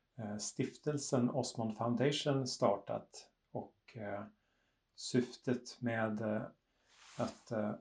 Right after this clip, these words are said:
Osmond Labs nu ägs av stiftelsen Osmond Foundation är att visa att vi gör inte det här för att någon individ ska bli förmögen, utan som är ganska vanligt i läkemedelsindustrin att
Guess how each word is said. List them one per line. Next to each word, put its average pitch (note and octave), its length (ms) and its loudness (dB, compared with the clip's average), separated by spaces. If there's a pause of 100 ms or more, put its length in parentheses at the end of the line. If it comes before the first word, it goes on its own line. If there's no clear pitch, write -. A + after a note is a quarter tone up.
Osmond A#2 420 0
Labs C3+ 640 2
nu B2 280 4
ägs B2 580 4
av A#2 100 2
stiftelsen A2+ 600 -4
Osmond G#2+ 360 0
Foundation G#2+ 680 -4
är G#2 140 -2
att - 340 -6 (240)
visa A2 400 2
att - 220 -10 (800)
vi B2+ 220 4
gör C#3 260 8
inte C3 340 6
det C#3 60 4
här A#2 300 8
för A2+ 160 -2
att A2 180 0
någon A2+ 400 4
individ A2+ 480 2
ska - 220 -4
bli G#2 420 0
förmögen, E3+ 720 0
utan A#2+ 580 -4
som A2+ 260 -8 (280)
är B2 100 0
ganska A#2+ 300 -2
vanligt B2+ 420 6
i A#2+ 40 4
läkemedelsindustrin A2 1000 2
att G2+ 160 -4